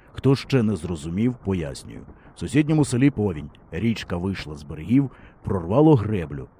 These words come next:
затопило хати, гине худоба, майно. Треба евакуювати населення, худобу, майно. Ось уявний район дії.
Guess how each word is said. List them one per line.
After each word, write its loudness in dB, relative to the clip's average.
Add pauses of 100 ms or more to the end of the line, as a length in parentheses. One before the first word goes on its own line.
(140)
затопило 0
хати, -6 (200)
гине 2
худоба, 0 (140)
майно. 0 (380)
Треба 2 (120)
евакуювати 2
населення, 2 (160)
худобу, -2 (140)
майно. -2 (520)
Ось 4
уявний 4
район 4
дії. -8